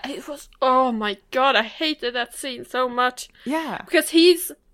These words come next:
Speaker 1: you know, he, he's, uh, introduced as a circus person, so yeah, I, I expected him to be the comic relief and to
Speaker 2: Yeah,
Speaker 1: do this sort of
Speaker 2: outgoing.
Speaker 1: silly, yeah,
Speaker 2: Yeah,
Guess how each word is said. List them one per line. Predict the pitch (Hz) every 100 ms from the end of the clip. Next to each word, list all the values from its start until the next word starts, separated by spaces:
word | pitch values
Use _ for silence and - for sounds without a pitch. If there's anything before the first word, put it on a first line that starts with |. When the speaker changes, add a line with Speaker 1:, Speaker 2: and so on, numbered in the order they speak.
| _ _ _ _ _ _ - -
Speaker 1:
you | 254
know, | 254
he, | 277 -
he's, | 285 - - -
uh, | - 82
introduced | - 294 - 254 320 226
as | 220
a | 196
circus | 208 240 - -
person, | 208 202 - 214
so | 240
yeah, | 220 269 277 220
I, | 208 -
I | 190 196 196 - _ _ _ _ _ _
expected | - - - - 220 - 220 220
him | 240 208 202 - -
to | 208 190
be | 196 196 196 202 196 190 185 185 _ _ -
the |
comic | - 220 190 196 -
relief | 185 190 196 202 -
and | 180
to | -
Speaker 2:
Yeah, | -
Speaker 1:
do | 165 226 208
this | 196
sort | 214
of | 202
Speaker 2:
outgoing. | 196 190
Speaker 1:
silly, | 190 196
yeah, | 226 233
Speaker 2:
Yeah, | 220